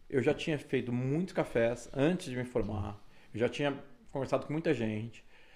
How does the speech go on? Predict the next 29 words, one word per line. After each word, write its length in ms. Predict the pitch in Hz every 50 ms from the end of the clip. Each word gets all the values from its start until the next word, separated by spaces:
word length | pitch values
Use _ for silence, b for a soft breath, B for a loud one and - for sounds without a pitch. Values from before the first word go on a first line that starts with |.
| b b b b
né? 280 | 131 127 127 123 127 -
E 400 | - - 156 180 196 202 202 -
algumas 300 | - 175 175 196 220 226 214
estratégias, 580 | - - 220 202 - 175 - 120 110 104 101
por 160 | - - 143 131
exemplo, 400 | 117 123 117 110 107 - 110 107
né? 340 | 107 110 113 117 117 117 - b b b b b b b b -
Vamos 180 | 143 190 220
inverter. 520 | 226 202 196 160 - - 123 107 98 95 95 - - - - -
Você 140 | - - 127
tá 140 | - 151 165
no 60 | 175
Brasil, 440 | 170 180 175 165 139 107 107 101 92 92 - - - - - - - - b b b b b b b b b b b b b b b
né? 380 | - 120 117 117 120 120 123
Você 140 | 113 - -
trabalha 300 | 110 123 113 120 131 143
na 80 | 147 143
linha 140 | 139 139 135
de 60 | 139
produção, 560 | - 143 127 - - 143 147 156 170 175 165
abriu 180 | 151 131 147 147
uma 160 | 147 139 135
vaga 320 | 131 135 135 143 139 143
na 100 | 139 135
área 180 | 131 131 127 135
de 100 | 131 135
engenharia. 560 | 127 120 143 143 135 120 110 107 98 87 85 101 - - - - - - -
Você, 560 | 139 135 117 107 98 - - 127 123 123 123 - - - - -
né? 440 | 113 120 123 127 127 127 127 120